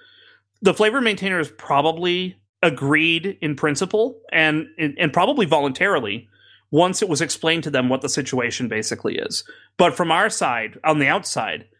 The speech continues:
it doesn't necessarily look good. And I don't think there was a way to make this look good. There's just no winning a message like this.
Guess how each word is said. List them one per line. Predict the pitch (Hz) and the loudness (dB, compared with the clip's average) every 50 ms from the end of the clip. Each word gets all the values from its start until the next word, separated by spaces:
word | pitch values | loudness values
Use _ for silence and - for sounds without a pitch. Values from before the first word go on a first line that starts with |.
| _ _ _ _ _ _ | _ _ _ _ _ _
it | - 160 | 2 2
doesn't | 165 196 190 180 170 | 4 4 2 0 -2
necessarily | 165 160 151 175 151 - 180 160 147 139 143 | -2 -2 -4 -4 -4 -2 -2 -2 0 -2 0
look | 135 147 139 147 | 0 0 0 2
good. | 175 175 147 135 | 0 2 2 2
And | 139 151 | 2 2
I | 165 | 2
don't | 214 226 190 | 2 2 0
think | 196 190 170 | -2 0 0
there | 170 | 0
was | 156 147 127 | 0 0 -2
a | 131 120 | -2 -4
way | 120 135 139 147 | 0 2 2 2
to | 139 | 2
make | 120 127 131 127 - | 2 -2 -2 -2 -4
this | 120 - - | -10 -10 -8
look | 120 104 104 | -10 -10 -10
good. | - 101 - - - _ _ _ _ _ _ _ | -10 -12 -12 -12 -14 _ _ _ _ _ _ _
There's | - 190 208 190 | 2 2 2 2
just | - 247 240 - - | 0 0 0 0 0
no | 185 185 190 196 202 | 0 2 2 2 2
winning | 180 151 156 170 170 165 143 127 113 110 110 113 _ _ _ _ _ _ _ | 0 0 0 2 2 2 2 0 0 -6 -12 -14 _ _ _ _ _ _ _
a | - 160 | -2 0
message | 160 165 175 147 - - 123 113 - | 2 2 2 0 0 -2 -4 -2 -2
like | 123 117 107 107 - | -2 -2 -2 -2 -4
this. | - 107 - - - - - - | -6 -6 -6 -6 -10 -10 -10 -12